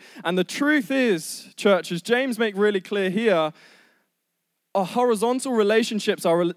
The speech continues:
relationships with people are actually a reflection of our vertical relationship.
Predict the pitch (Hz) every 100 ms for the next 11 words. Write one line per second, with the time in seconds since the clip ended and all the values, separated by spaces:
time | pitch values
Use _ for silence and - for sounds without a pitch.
0 | - 170 185 247 269 220 196 165 - 226
1 | 196 170 143 190 220 - - 170 147 131
2 | - - 151 147 180 202 190 180 147 123
3 | _ _ _ - 139 131 147 151 - -
4 | 120 120 123 107 - -